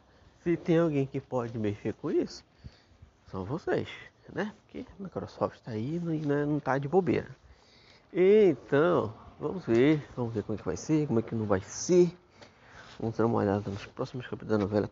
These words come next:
Qualquer coisa que eu ver por aqui, vocês podem ter certeza que eu trago.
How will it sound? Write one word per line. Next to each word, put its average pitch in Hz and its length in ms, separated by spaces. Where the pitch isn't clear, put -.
Qualquer - 440
coisa 135 340
que - 260
eu 175 140
ver 151 240
por 143 120
aqui, 135 180
vocês - 120
podem - 240
ter 151 80
certeza 131 480
que 127 180
eu 131 160
trago. - 320